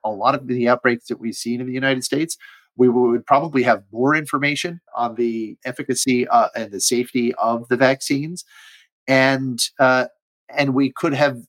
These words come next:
be saving many more lives than we're saving right now, where we're losing two, three thousand Americans per day to this, to this illness. So the, the government's track record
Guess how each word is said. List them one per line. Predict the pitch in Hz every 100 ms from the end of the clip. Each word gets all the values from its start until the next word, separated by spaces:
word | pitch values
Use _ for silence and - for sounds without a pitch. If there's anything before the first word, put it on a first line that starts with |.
| _
be | 135
saving | 127 143 139 127 120
many | 143 170
more | 151 139
lives | 127 190 -
than | 117
we're | 117
saving | - 123 113
right | 110 110
now, | 156 170
where | 117
we're | 110 110
losing | 110 139 135 120
two, | - 143 139
three | - 131
thousand | 127 117 120 113
Americans | 110 101 104 101 98
per | _ 101 90
day | 90 101
to | -
this, | - 80 - - _ _
to |
this | 82 -
illness. | 135 95 - - - - - _ _
So | - 135 127 123 127
the, | 135 127 123 - _
the | 139
government's | 143 170 202 -
track | 175 202 -
record | 120 123 120 117 120